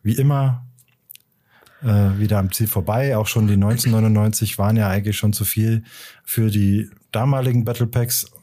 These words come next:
Ähm, wie du schon angesprochen hast, jetzt haben wir gefühlt, ja, noch weniger, was ein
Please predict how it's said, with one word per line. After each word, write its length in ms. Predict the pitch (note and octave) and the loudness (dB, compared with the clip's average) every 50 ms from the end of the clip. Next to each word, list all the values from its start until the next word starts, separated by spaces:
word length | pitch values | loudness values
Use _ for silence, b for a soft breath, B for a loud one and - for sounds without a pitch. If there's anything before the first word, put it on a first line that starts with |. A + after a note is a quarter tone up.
| _ _ - | _ _ -4
Ähm, 340 | A2 G2+ G2+ G2+ G2+ G2 F#2 | -2 0 2 2 2 2 0
wie 80 | A2 A2 | 0 -2
du 80 | A#2 | -2
schon 180 | A2 - A#2+ A2 | 0 0 -2 0
angesprochen 460 | F#2+ A#2 B2 A#2+ B2 B2+ A#2 G#2+ A2 | 0 0 0 0 0 0 0 0 2
hast, 320 | A2 A2 G#2+ - - - B B B B B B B B B B B | 2 0 0 -4 -6 -10 B B B B B B B B B B B
jetzt 480 | - - A2 G#2+ - - - - - - | -4 -4 -2 -2 -2 -4 -4 -4 -4 -2
haben 160 | A2+ A#2 A#2 | 0 2 2
wir 400 | A2+ A2+ A2 A2 A2 G#2+ - - - _ | 2 2 2 2 0 -2 -4 -8 -12 _
gefühlt, 800 | - A2 - - - A#2+ A#2 A#2 A2+ - - - - - - - _ _ _ _ _ _ _ _ _ _ _ _ _ _ _ _ _ _ _ _ _ _ _ | -6 -6 -4 -2 0 0 0 0 -2 -2 -4 -4 -4 -6 -8 -12 _ _ _ _ _ _ _ _ _ _ _ _ _ _ _ _ _ _ _ _ _ _ _
ja, 240 | - F#2+ F#2+ G2 G2 | -2 0 2 2 2
noch 360 | G2 F#2 F#2 A2+ C3+ A#2+ - | 2 2 2 2 0 2 0
weniger, 600 | B2 B2 C3+ C#3 C#3 C3+ A#2+ C#3 C3+ C3+ C3+ B2+ A#2+ | 2 2 2 2 2 2 0 0 0 0 0 0 0
was 380 | B2 A#2+ - - - - - - | 0 0 -2 -2 -4 -6 -4 -2
ein 340 | A#2+ A2 A2 G2+ F#2+ - | 0 0 0 0 -2 -8